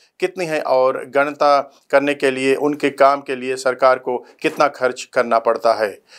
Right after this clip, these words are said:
पिछले सरकार के सत्ता में रहने की अवधि के दौरान कैफ की मंजूरी के बिना घरेलू उड़ानों पर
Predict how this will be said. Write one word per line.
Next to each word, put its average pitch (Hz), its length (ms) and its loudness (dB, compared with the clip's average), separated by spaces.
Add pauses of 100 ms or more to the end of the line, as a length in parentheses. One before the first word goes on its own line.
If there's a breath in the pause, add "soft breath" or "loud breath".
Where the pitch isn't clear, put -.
(140 soft breath)
पिछले 190 300 2
सरकार 165 420 2
के 165 160 -8
सत्ता 156 340 -2
में 143 120 -2
रहने 139 380 -2 (220)
की 139 200 -2
अवधि 143 340 0
के 147 120 -8
दौरान 131 380 0 (100)
कैफ 165 280 -2
की 143 100 -4
मंजूरी 139 560 -2 (240 loud breath)
के 147 100 2
बिना 135 400 0
घरेलू 160 340 -4
उड़ानों 139 360 0
पर 131 320 -2